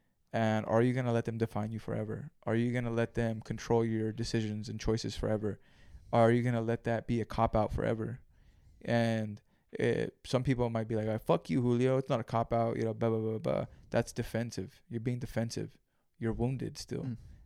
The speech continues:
Speaker 1: And I get it.
Speaker 2: Mm.
Speaker 1: It sucks.
Speaker 2: Mm.
Speaker 1: But until you really come to that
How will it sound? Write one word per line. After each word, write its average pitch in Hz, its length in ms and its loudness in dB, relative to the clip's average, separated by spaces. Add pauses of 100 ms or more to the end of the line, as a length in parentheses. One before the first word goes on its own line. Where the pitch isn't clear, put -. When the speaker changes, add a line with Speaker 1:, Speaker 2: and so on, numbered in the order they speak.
(160)
Speaker 1:
And 110 140 -2
I 107 80 0
get 117 220 4
it. - 180 -2 (120)
Speaker 2:
Mm. 110 120 -6 (120)
Speaker 1:
It - 140 -12
sucks. - 460 -6 (220)
Speaker 2:
Mm. 117 120 -12 (640)
Speaker 1:
But 117 320 6
until 120 240 -2
you 120 120 2
really 120 200 2
come 120 200 -2
to - 120 -4
that 107 340 -2